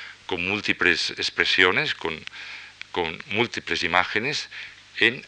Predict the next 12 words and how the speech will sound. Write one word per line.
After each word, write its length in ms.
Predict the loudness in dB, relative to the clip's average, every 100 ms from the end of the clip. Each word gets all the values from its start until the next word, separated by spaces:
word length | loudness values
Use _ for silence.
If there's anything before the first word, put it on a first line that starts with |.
| -4
eh, 180 | -2 -2
sus 260 | -4 0 8
obras, 440 | 8 8 4 0 -4 -8 -8
incluso 560 | -6 -4 0 4 6 6
en 100 | 6
aquellas 380 | 4 4 4 4
obras 480 | 2 0 -2 -4 -8 -16 -20 -2
que 220 | 4 4 4
una 200 | 4 8
lectura, 580 | 8 4 4 8 8 6
mm, 340 | 0 -4 -4 -12 -20 -20 0
precipitada 760 | 4 4 2 -2 6 8 6 4